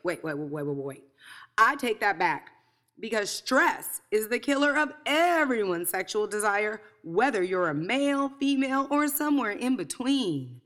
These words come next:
Stress, well, it is just a nasty-ass cancer that screws up your life in more ways than one. Think about it. When you are all stressed out, you are not sexy. You are not fun. You are not easygoing.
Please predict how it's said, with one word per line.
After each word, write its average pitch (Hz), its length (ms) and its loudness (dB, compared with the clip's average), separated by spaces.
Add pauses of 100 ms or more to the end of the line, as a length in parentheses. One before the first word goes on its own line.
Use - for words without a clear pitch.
(280)
Stress, - 680 -2 (220)
well, 220 140 -8
it 294 140 -2
is 208 180 -4
just - 300 -6
a 151 100 -6
nasty-ass 226 1000 -4
cancer 180 480 -8
that 147 200 -8
screws 277 460 -2
up 214 160 -4
your 214 140 -2
life 196 300 -2 (280)
in 151 220 -4
more 196 380 -2
ways 165 360 -4
than 156 220 -8
one. 139 220 -8 (540)
Think 392 160 -2
about 320 300 0
it. 165 160 -6 (380)
When 285 180 2
you 349 140 2
are 254 160 -2
all 285 220 0
stressed 262 380 -4
out, 269 280 0
you 330 100 2
are 339 80 4
not 302 220 0
sexy. 320 520 -2 (260)
You 185 140 -12
are 156 60 -6
not 139 260 -8
fun. 143 440 -10 (360)
You 277 180 2
are 151 100 -2
not 147 440 -2
easygoing. 151 880 -6